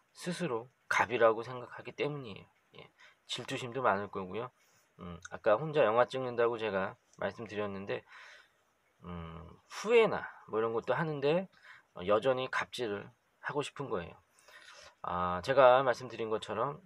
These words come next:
혼자만의 정리하는 시간 이분들한테, 이분들한테 필요하고요. 어, 괜히 자극하지 마시고, 예. 뭐 물론 뭐 사진이라든지 이런 거 좀 바꾸시면 뭐 연락을 끌어낼 수는 있습니다.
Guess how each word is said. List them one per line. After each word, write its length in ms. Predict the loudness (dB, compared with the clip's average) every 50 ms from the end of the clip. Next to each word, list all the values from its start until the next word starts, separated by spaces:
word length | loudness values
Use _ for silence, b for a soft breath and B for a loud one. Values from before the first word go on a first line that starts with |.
| -16 -10
혼자만의 640 | -8 -2 2 4 4 6 6 4 2 2 0 -4 -4
정리하는 500 | -6 -6 -6 -4 -2 0 0 0 -2 -4
시간 400 | -6 -4 0 2 2 2 0 -4 _
이분들한테, 640 | -12 -10 -8 -8 -6 -6 -6 -6 -8 -10 -12 -14 -14 _
이분들한테 760 | -8 -6 -6 -4 -4 -2 0 2 2 2 0 0 -2 -4 -4 -4
필요하고요. 560 | -4 -2 0 0 0 0 -2 -6 -10 -14 -16 -18 _ _ _ _ _ _ _ _ _ _ b b b b b b b b b b b _ _ _ _ _ _ _ _ _ _
어, 220 | -18 -18 -18 -18 -16
괜히 520 | -8 -6 -6 -4 -2 -4 -4 -4 -8 -12 -16 _ _
자극하지 500 | -6 -2 0 0 0 0 -2 -4 -4 -2
마시고, 500 | -2 -2 -2 -2 -6 -6 -6 -6 -6 -6 -8 _ _ _ _ _ _ _ -18
예. 180 | -18 -18 -18 -20 _ _ _ _ _ _ _ _ _ _ _ _ _ _ _ _ _ _ _ _
뭐 160 | -4 -2 -2
물론 580 | 0 0 4 6 6 6 6 4 -2 -10 -16 -20 _
뭐 340 | _ -6 -4 -2 -2 -4 -6 B B B B B B _
사진이라든지 800 | _ -2 0 2 2 2 2 4 6 6 6 6 6 2 -2 -2
이런 220 | 0 0 0 0 0
거 100 | -2 -4
좀 280 | -6 -8 -8 -10 -14 -20 _ _ _ _ _
바꾸시면 640 | -10 -8 -8 -8 -10 -10 -8 -8 -6 -4 -4 -6 -8 -12 _ _ _ _
뭐 200 | -18 -16 -16 -16 -18 _ _ _ _ _ _ _ _ _
연락을 380 | 4 4 6 6 6 4 2 2
끌어낼 360 | 2 4 6 6 4 4 0
수는 220 | -2 -4 -6 -8 -8
있습니다. 540 | -10 -12 -18 -20 -20 -20 -20 -20 -20 -20